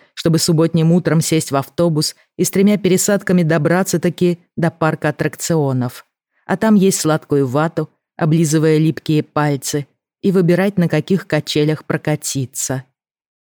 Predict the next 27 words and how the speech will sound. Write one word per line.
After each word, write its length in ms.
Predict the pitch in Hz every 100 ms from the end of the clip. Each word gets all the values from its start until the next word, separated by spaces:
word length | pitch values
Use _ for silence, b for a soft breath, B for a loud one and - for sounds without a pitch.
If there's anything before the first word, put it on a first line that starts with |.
| _
"Только 380 | 160 131 202 247
два 260 | 202 175 180
раза", 500 | 113 104 107 123 123 _ _ _
строго 360 | - 170 143 131
предупреждала 720 | 143 139 156 147 127 135 143
бабушка, 640 | 135 127 131 - - 131 _ _ _ _
"а 100 | 285
то 120 | -
опять 400 | 175 - 131 -
плохо 320 | - 131 - 143
будет". 520 | 131 139 135 143 - _ _ _ _ _ _ _
Плохо 300 | 208 226 220
в 100 | 175
бабушкином 540 | 185 185 196 - 180
понимании 600 | 180 175 180 196 196 180 165
было 260 | 165 160
всё, 320 | 156 - 190
что 200 | 196 - 170
вызывало 480 | 165 160 160 160
в 60 | 151
Лесе 340 | 151 180 -
приступы 560 | 165 - 185 - 180 170
звонкого 500 | 151 156 170 165 147
смеха 560 | 139 - 156 180 - 165 b b
и 80 | -
лёгкую 440 | 175 160 - 147 147
тошноту. 800 | 151 - 156 151 - 139 120